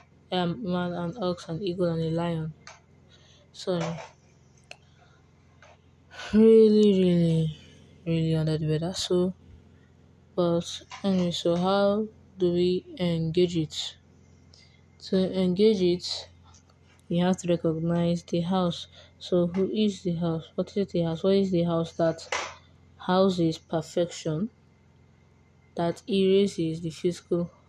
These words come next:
husk? So, and as it is obvious, let's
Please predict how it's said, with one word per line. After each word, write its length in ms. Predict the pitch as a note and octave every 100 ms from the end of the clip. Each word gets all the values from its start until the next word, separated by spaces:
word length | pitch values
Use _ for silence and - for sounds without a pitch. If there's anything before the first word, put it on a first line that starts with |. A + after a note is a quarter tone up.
| _
husk? 340 | G3 E3 - - _ _ _ _ _ _ _ _ _ _ _ _ _ _ _ _ _ _ _ _ _ _ -
So, 540 | - - F3+ F3 F3+ - _ _ _ _ - - - - -
and 480 | F#3 F3 F3 E3+ F3+
as 320 | F3 F3+ F3+
it 140 | F3+
is 160 | F3+ F3
obvious, 640 | A3+ A#3 G3+ E3+ E3 -
let's 400 | F3 F#3 F3+ -